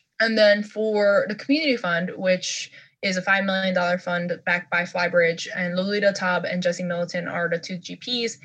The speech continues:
with, um, ten investment partners, um, as part of the committee. So I am one of the investment partners,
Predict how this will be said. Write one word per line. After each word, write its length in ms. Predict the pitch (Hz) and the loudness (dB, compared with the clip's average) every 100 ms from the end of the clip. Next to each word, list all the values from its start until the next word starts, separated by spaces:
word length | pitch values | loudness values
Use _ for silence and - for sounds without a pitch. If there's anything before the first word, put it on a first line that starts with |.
| - _ | -20 _
with, 300 | - 185 185 - | 4 4 4 -4
um, 340 | 185 175 175 | 0 0 -2
ten 340 | 180 - 196 190 | -4 0 0 0
investment 480 | 185 180 175 185 175 | 0 0 -2 -4 -4
partners, 520 | 175 175 170 180 - - - - | -4 0 0 0 -4 -16 -20 -6
um, 280 | 190 175 175 | 0 2 2
as 200 | - 180 | -2 -4
part 460 | - 185 175 175 - | 0 2 4 2 2
of 220 | 175 175 | -2 0
the 80 | 180 | -2
committee. 360 | - 269 240 | 4 4 4
So 520 | 226 - 180 175 175 175 - | 0 6 10 10 8 2 -4
I 140 | - 190 | 0 2
am 180 | 185 185 | 2 0
one 140 | 175 | 0
of 80 | 175 | 2
the 80 | 180 | 2
investment 420 | 175 170 180 170 | 2 -4 -4 -4
partners, 560 | 180 170 165 170 185 | -2 0 0 0 -2